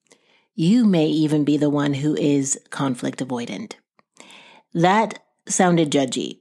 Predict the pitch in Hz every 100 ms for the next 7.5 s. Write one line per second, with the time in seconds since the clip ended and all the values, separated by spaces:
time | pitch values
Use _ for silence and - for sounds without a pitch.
0 | - 147 147 131 85 - _ _ _ _
1 | _ 165 165 160 156 151 147 - 151 -
2 | 139 127 - 107 - 139 131 - 92 92
3 | - - - - - - _ _ _ _
4 | - 208 240 240 277 269 147 135 - 190
5 | _ _ _ _ _ _ _ _ _ _
6 | _ - 175 226 208 240 254 208 - -
7 | 156 139 139 151